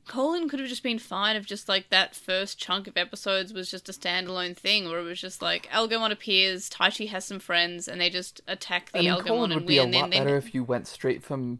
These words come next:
Speaker 2: Devimon into, uh, Devimon is, is actually Angemon, and then into, uh, you know, get, get me to care about the big bad, as opposed to just
Speaker 1: Yeah.
Speaker 2: have Millennium Mon show up and be very unimportant at the end of the day.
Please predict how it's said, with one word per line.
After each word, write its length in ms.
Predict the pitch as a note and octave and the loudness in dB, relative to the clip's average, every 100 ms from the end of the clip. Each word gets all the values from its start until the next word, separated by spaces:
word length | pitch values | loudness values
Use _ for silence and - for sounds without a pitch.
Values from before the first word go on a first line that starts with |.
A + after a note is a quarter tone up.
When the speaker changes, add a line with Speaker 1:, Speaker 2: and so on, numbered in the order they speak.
| - | -4
Speaker 2:
Devimon 720 | B2 B2+ C3 C3 B2+ B2+ B2+ | -4 0 -2 0 0 0 -2
into, 800 | A#2 A#2 - C3 A#2+ A#2 A2+ G2 | -4 -6 -6 -4 -4 -4 -6 -4
uh, 540 | - A2+ G2 F#2+ - - - - - - B2 | -2 -2 -2 -2 -4 -8 -16 -20 -20 -16 -6
Devimon 500 | C3 B2 B2+ B2 B2 | -4 -2 0 2 2
is, 320 | A#2+ A#2+ - - | 0 -6 -12 -8
is 200 | B2+ B2+ | -4 -4
actually 400 | B2+ - C3+ A#2+ | -4 -4 -2 -2
Angemon, 640 | B2 B2 B2+ B2 B2 B2+ E2+ | -2 -4 -4 -2 -2 -2 -4
and 220 | A2+ G#2 | -8 -8
then 180 | G#2+ A2+ | -6 -6
into, 680 | A2+ A#2+ - C3+ C3+ C3 C3 | -6 -8 -8 -6 -6 -4 -4
uh, 340 | C#3 C3+ D3 - - | -2 -2 -4 -10 -12
you 160 | C3 | -6
know, 180 | A#2+ B2 - _ | -4 -6 -10 _
get, 220 | - A2+ G#2+ | 0 0 0
get 160 | G2+ | -2
me 60 | A#2+ | -2
to 80 | A#2+ | -2
care 240 | C3 B2+ | 2 2
about 280 | B2+ B2+ A#2+ - | 4 2 0 -8
the 120 | B2+ | -8
big 200 | B2+ C3 | -4 -2
bad, 340 | C#3 C#3+ D3 C#3 _ - | 0 -2 -2 -8 _ -4
as 160 | A#2+ | -4
opposed 320 | B2 C3+ B2+ - | -4 -4 -4 -6
to 60 | |
just 180 | B2 - | -10 -8
Speaker 1:
Yeah. 420 | G#3+ F#3+ F#3 F#3 | -4 -2 -2 -4
Speaker 2:
have 300 | G3+ C#3 B2 | -6 -4 -4
Millennium 500 | C3+ B2 A2+ A#2+ B2+ | -2 -2 -2 -2 -4
Mon 260 | A#2+ A#2+ B2 | 0 -2 -2
show 340 | - - B2 | -4 2 4
up 180 | A#2+ C3 | 2 -2
and 140 | B2+ G#2+ | -8 -10
be 140 | A2+ | -12
very 420 | - G#2+ A2+ A#2+ | -8 -6 -4 -4
unimportant 600 | A#2+ B2+ B2 B2+ G#2 D3 | -4 -6 -6 -4 -4 -4
at 120 | D3 | -6
the 160 | D#3 D3+ | -6 -6
end 100 | D#3 | -6
of 60 | D#3+ | -6
the 60 | |
day. 260 | E3 E3+ | -6 -8